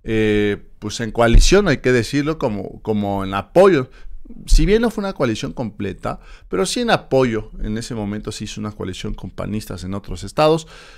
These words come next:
Y este señor de Jalisco fue de los que salió muy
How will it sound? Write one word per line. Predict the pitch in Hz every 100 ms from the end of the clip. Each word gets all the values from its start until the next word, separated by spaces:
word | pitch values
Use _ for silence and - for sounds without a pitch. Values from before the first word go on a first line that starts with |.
| - - - _ -
Y | 214
este | 247 254
señor | 208 196 185
de | 156
Jalisco | 139 135 151 - - - - -
fue | - 254
de | 277
los | 240 -
que | -
salió | 147 139 139 196
muy | 208 196 214